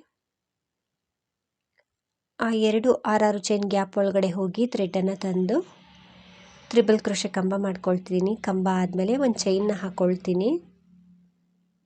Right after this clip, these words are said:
So ಮೂರು picot ಆಗಿದೆ. ಇದಾದ್ಮೇಲೆ ಒಂದು ಕಂಬ ಆದ್ಮೇಲೆ ಒಂದು ಚೈನ್ನ ಹಾಕಿ ಸ್ವಲ್ಪ ಥ್ರೆಡ್ನ ಮೇಲೆತ್ತಿ ಬೀಡ್ನ ಹಾಕ್ತಾ ಇದ್ದೀನಿ.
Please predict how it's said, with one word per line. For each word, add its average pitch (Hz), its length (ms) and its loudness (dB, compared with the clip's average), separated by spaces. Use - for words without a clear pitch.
So 233 140 2
ಮೂರು 220 240 0
picot 226 400 0
ಆಗಿದೆ. 202 340 0
ಇದಾದ್ಮೇಲೆ 214 600 0
ಒಂದು 214 140 -2
ಕಂಬ 202 320 -2
ಆದ್ಮೇಲೆ 208 360 0
ಒಂದು 196 220 -4
ಚೈನ್ನ 226 340 0
ಹಾಕಿ 220 400 -4
ಸ್ವಲ್ಪ 190 360 -4
ಥ್ರೆಡ್ನ 190 440 -2
ಮೇಲೆತ್ತಿ 214 560 0
ಬೀಡ್ನ 190 380 -2
ಹಾಕ್ತಾ 185 340 -6
ಇದ್ದೀನಿ. 180 360 -2